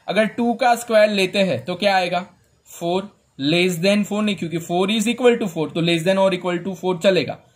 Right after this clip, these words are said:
So कौन कौन सी वैल्यूज आई? ज़ीरो, वन and टू, चलो हो गया। अब यहां तक बच्चे करके छोड़ देते हैं, जिसके लिए मार्क्स आधे कट जाते हैं। इंटीजर में आपको माइनस वैल्यू भी देखनी पड़ेगी। क्यों?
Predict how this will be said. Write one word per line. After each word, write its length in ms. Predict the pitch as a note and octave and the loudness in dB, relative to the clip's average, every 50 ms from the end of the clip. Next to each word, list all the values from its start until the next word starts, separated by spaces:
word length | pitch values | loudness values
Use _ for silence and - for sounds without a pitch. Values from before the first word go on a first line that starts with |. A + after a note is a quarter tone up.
| _ _ _ _ _ | _ _ _ _ _
So 240 | - - - A3 A#3 A#3 - _ _ _ _ | -8 -2 -2 -2 -2 -2 -8 _ _ _ _
कौन 220 | - G3+ G#3 A#3 A#3 | 0 2 2 4 2
कौन 160 | A3 A3 A3 | 2 2 2
सी 120 | G#3+ A#3 | 2 2
वैल्यूज 400 | G#3+ F#3+ F3 F3+ G3 G3+ F#3 - - - | 2 2 2 2 0 -2 -2 -4 -8 -4
आई? 240 | D#3+ D#3+ E3+ F3+ F3 | -2 -2 -2 -2 -4
ज़ीरो, 380 | D3 B2 D#3+ E3+ F3 F#3 G3+ G3+ | -6 -4 -4 -2 0 0 0 0
वन 260 | E3+ D#3+ F3 F3+ F#3 | 0 2 2 2 2
and 220 | F#3+ F#3+ F#3 E3+ - | 2 0 -2 -2 -2
टू, 120 | F#3+ F#3+ | -4 -4
चलो 240 | E3+ - E3 D3+ C#3+ | -2 -2 -2 -2 -2
हो 180 | B2+ B2+ B2 A#2 | -2 -4 -4 -2
गया। 200 | B2 C3 C3 C#3 D#3+ E3 - _ _ _ _ _ _ _ _ _ _ _ _ _ _ _ _ _ _ _ - | 0 2 0 0 0 -6 -14 _ _ _ _ _ _ _ _ _ _ _ _ _ _ _ _ _ _ _ 0
अब 480 | A#3+ C4+ G#3+ E3+ C#3+ - - _ _ - | 0 0 0 -2 -6 -12 -18 _ _ -4
यहां 240 | F#3 F3 F#3 G#3+ A#3+ | -2 0 2 2 2
तक 160 | - C4 A3 | 2 0 2
बच्चे 300 | G3 G#3 F#3+ - - G#3 | 2 0 -2 0 -4 2
करके 320 | F#3+ G3+ F#3+ F#3 G3 G3+ F#3+ | 2 2 2 2 0 -4 -6
छोड़ 240 | - - E3+ E3 E3 | -4 -4 -4 -4 -2
देते 320 | D3+ D3+ C#3 C3+ D3 D#3 | -2 -4 -4 -2 -4 -4
हैं, 160 | F3 - - | -4 -6 -8
जिसके 380 | C#3+ D3+ D#3 - - - F#3 F3+ | -8 -8 -8 -8 -4 -4 -2 -2
लिए 280 | F3+ F3 E3+ F3 F#3+ F#3 | 0 0 0 0 0 0
मार्क्स 420 | E3+ C#3+ C#3+ D3 D#3 E3+ - - - | 0 2 2 2 2 2 -2 -4 -2
आधे 260 | - D3 C#3+ C#3+ D#3+ | -2 -2 0 -2 -2
कट 220 | D#3 - C3 C3 B2 | -2 -2 -4 -4 -6
जाते 280 | - A2+ - - F2 | -8 -10 -10 -12 -16
हैं। 100 | F2 - _ _ _ _ _ _ | -20 -20 _ _ _ _ _ _
इंटीजर 520 | G3 G3 G3+ E3+ - C4 B3 G3+ B3+ B3 A#3 | -2 0 0 2 2 2 4 4 4 4 4
में 120 | A#3+ B3+ | 2 2
आपको 240 | A#3 A3 A3 - A#3+ | 2 2 2 2 4
माइनस 460 | G#3 E3 D#3 D3+ D3+ E3 G3 A#3 A3 A3 | 4 4 2 2 2 2 2 2 4 6
वैल्यू 240 | G#3 G3+ G3+ G#3+ A#3 | 4 4 4 4 0
भी 100 | A#3 A3 | 0 0
देखनी 280 | F3+ D#3 - - D#3 C3 | 0 0 -2 -2 -4 -4
पड़ेगी। 320 | A#2+ A#2 A#2 A2+ A#2+ A#2+ | -4 -6 -4 -4 -6 -6
क्यों? 280 | B2 - A#3+ B3 B3+ | -2 2 2 2 2